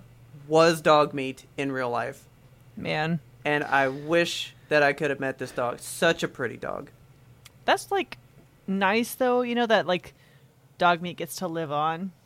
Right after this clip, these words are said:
Speaker 2: And the fact that everybody, like, a lot of people know this dog and can relate to
Speaker 1: Yeah.
Speaker 2: this dog and have had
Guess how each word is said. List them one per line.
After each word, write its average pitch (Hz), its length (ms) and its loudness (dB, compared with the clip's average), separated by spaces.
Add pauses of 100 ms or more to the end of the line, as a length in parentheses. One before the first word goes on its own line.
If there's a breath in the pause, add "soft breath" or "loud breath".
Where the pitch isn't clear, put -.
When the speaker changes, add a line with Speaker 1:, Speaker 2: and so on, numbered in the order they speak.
(120)
Speaker 2:
And 170 200 -4
the 165 60 -4
fact 151 320 -2
that 156 260 -2
everybody, 160 600 -4 (280)
like, 147 280 -8 (640)
a 165 100 -2
lot 151 360 2
of 135 80 -10
people 151 420 -6
know 151 280 -2
this 156 160 -4
dog 160 300 0
and 175 100 -2
can 180 120 -4
relate 147 260 -6
to 151 60 -2
Speaker 1:
Yeah. 180 100 6
Speaker 2:
this 131 80 2
dog 156 400 2
and 160 140 -6
have 165 140 -4
had 151 320 -2